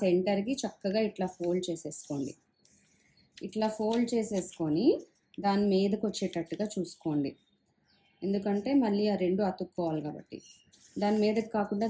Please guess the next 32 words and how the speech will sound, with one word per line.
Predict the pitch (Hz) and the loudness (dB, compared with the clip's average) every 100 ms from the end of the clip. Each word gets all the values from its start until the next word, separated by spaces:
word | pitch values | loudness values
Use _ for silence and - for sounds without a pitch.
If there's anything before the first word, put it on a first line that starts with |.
| 208 | 4
దీనికి | 196 185 | 4 2
అతుక్కుంటే | 180 190 - 190 240 226 | -2 -4 -2 -2 0 0
మరి | 196 185 | 0 -2
పాకెట్ | 180 196 190 | -2 -2 0
మనకి | 180 165 160 | -2 -2 -4
తయారవదు | 156 160 160 156 | -2 -2 -4 -6
కాబట్టి | 151 151 277 - - _ _ _ | -12 -4 0 -2 -4 _ _ _
ఈ | - 220 202 | 0 4 6
రెండు | 175 180 208 175 | 6 6 6 2
అతుక్కోవాలి. | - - - 139 131 - - | 0 -10 -6 -4 -4 -6 0
ఈ | 170 | 2
రెండుని | 165 160 165 202 - 220 254 302 | 4 6 6 4 0 0 4 4
మనం | 208 175 165 | 4 4 2
జాయిన్ | 156 147 156 - | -2 0 0 0
చేయాలన్నమాట. | 156 139 123 123 107 - - 151 | -6 -6 -8 -10 -10 -14 -10 -8
ఇట్లాగా | 139 107 - - - - - - - | -6 -8 -10 -20 -20 -20 -20 -20 -6
ఈ | 175 165 | -2 0
రెండు, | 165 165 202 285 330 | 2 2 0 -2 0
ఈ | 170 | 0
రెండు | 311 143 214 294 | 2 0 0 0
మొత్తం | 196 - 233 - - - - _ - | 0 0 0 0 -2 -20 -20 _ -6
ఒక | 208 202 | -4 0
త్రీ | 208 208 | 2 2
సైడ్స్ | 208 196 208 190 | 4 2 2 -2
జాయిన్ | 202 175 190 185 | 0 2 0 0
చేసుకోవాలి. | 160 - - 131 131 - | -2 -4 -8 -6 -6 -4
So | 240 254 | 0 2
నేను | 220 294 - - - _ - - - - - - - - | 4 2 2 -8 -20 _ -20 -20 -20 -20 -20 -20 -20 -2
ఫస్ట్ | 208 220 240 - 294 359 | 2 4 2 0 2 6
ఈ | 269 196 | 6 6
రెండు | 180 185 214 233 | 6 6 4 4
జాయిన్ | 196 175 175 | 4 4 2